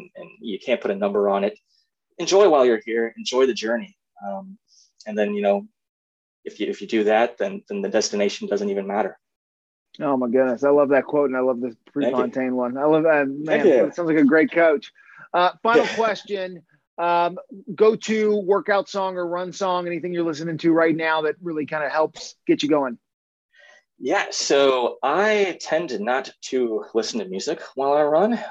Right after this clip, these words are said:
Speaker 1: although I must say that when I do run, songs get stuck in my head. All right. And even though I'm usually a fan of rap, I am a sucker for Ariana Grande.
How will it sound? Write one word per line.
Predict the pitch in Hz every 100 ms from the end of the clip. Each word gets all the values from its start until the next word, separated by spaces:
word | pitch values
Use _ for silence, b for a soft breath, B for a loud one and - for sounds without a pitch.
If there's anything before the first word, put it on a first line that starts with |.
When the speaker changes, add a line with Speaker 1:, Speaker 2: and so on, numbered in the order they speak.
| -
Speaker 1:
although | 113 107 110 107 -
I | 101
must | 98 113 - -
say | - 107 117
that | 101 95
when | 104
I | 80
do | 98 98
run, | 110 123 139 _ _ _ _
songs | - - 98 107 110
get | - -
stuck | - 95 -
in | 95
my | 95
head. | - 87 87 - _ _ _ _ -
All | 85 87
right. | 90 87 -
And | 90 92 90 90 - -
even | 117
though | 117 117
I'm | 98 113
usually | 120 123 120
a |
fan | 110 123 107
of | 95
rap, | 110 131 - - _ -
I | 101 98 -
am | - - -
a | 98
sucker | - - - 123 - 117 131 - _ _ _ _
for | 95 92 -
Ariana | 98 98 95 90
Grande. | 95 104 113 120 127 143